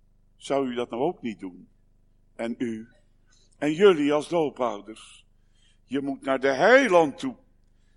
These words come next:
want bij hem is het leven. En als je rust in zijn armen, onder zijn zegen, dan ga je zingen: "God zal zijn waarheid nimmer krenken, zijn trouw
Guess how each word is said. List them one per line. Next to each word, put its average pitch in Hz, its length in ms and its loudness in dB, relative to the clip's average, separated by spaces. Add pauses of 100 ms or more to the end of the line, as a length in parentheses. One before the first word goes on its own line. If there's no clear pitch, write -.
want 120 200 -6
bij 117 140 -6
hem 165 300 4
is 254 180 -2
het 226 140 -2
leven. 156 640 4 (840)
En 127 180 -4
als 117 180 0
je 117 160 0
rust 170 580 -2
in 247 260 -2
zijn 226 340 2
armen, 123 680 0 (760)
onder 107 340 -8
zijn 214 460 2
zegen, 151 680 -2 (840)
dan 95 120 -18
ga 113 180 -2
je 92 260 -10
zingen: 156 680 -8 (500)
"God - 480 -6
zal 160 460 -2
zijn 147 280 -6
waarheid 110 880 -2 (380)
nimmer 233 640 2
krenken, 165 720 -4
zijn 214 280 -2
trouw 185 580 4